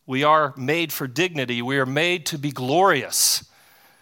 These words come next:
We all have an impulse that's right and good to do things well.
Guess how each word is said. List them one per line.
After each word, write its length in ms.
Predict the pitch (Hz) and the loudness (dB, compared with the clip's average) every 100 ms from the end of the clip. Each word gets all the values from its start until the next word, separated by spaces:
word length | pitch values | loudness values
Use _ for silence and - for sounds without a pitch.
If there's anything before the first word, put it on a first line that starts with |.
| _ _ _ _ _ _ _ | _ _ _ _ _ _ _
We 160 | 123 147 | -2 2
all 220 | 165 160 | 2 2
have 200 | 175 151 | 0 -2
an 100 | 156 | -2
impulse 580 | 196 185 - 120 - - | -4 -4 -2 -2 0 -2
that's 260 | 147 - | -4 -6
right 420 | 123 156 180 147 - | 2 4 4 0 -8
and 180 | 139 127 | -8 -4
good 280 | 156 185 143 | -2 -2 -4
to 100 | 131 | -8
do 260 | 107 165 | -6 -6
things 380 | 156 165 147 120 | -4 -4 -4 -6
well. 640 | 107 113 139 123 107 95 | -6 0 2 2 0 -4